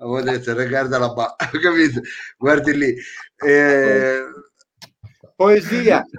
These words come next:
Speaker 2: poesia, poesia e poesia.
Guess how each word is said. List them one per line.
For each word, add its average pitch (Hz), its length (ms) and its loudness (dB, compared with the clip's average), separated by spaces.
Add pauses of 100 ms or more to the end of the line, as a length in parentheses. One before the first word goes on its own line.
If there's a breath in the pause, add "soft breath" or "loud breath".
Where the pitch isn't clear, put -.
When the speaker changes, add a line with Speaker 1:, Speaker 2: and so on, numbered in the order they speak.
(100)
Speaker 2:
poesia, 240 760 2 (320)
poesia 202 600 4
e 165 80 2
poesia. 214 600 0